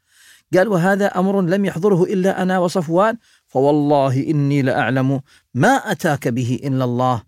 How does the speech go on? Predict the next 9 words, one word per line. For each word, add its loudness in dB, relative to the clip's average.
فالحمد -4
لله -2
الذي -4
هداني 0
للإسلام -2
وساقني -2
هذا -2
المساق." -2
ثم 0